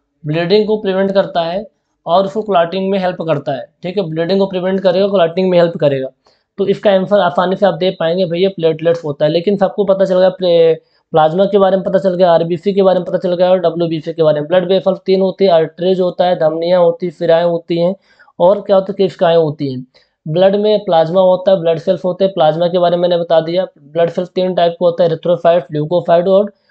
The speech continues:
प्लेटलेट्स। erythrocyte में आरबीसी आता है, रेड ब्लड सेल्स आते हैं, जिनका लाइफ टाइम एक सौ बीस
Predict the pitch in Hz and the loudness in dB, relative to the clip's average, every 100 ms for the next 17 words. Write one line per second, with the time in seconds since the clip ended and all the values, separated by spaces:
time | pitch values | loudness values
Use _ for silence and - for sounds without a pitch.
0 | _ _ 165 160 160 151 139 160 165 185 | _ _ 0 0 2 -4 -4 -2 -2 0
1 | 196 196 180 196 170 160 160 180 - 196 | 2 2 2 0 0 0 0 -6 -4 0
2 | 180 - 180 165 165 165 170 185 180 180 | 0 0 0 2 0 0 0 0 -2 0
3 | 170 185 175 170 180 160 165 - 175 175 | 0 0 -2 0 2 2 2 0 -2 -2
4 | 170 165 170 147 170 - | -4 -4 -4 -2 -4 -6